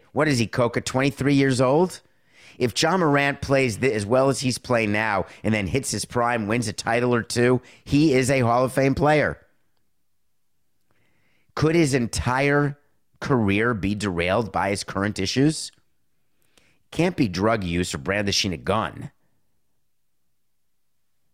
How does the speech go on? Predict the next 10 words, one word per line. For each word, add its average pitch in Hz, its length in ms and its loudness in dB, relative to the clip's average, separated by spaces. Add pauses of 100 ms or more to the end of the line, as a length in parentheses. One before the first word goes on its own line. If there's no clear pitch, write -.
(600)
Can't 127 240 -2
be 117 120 0
proclivity 110 600 -6
to 82 80 -10
go 101 240 -2
to 76 140 -6
nightclubs 101 760 -8
or 69 40 -12
strip - 300 -8
clubs. - 580 -10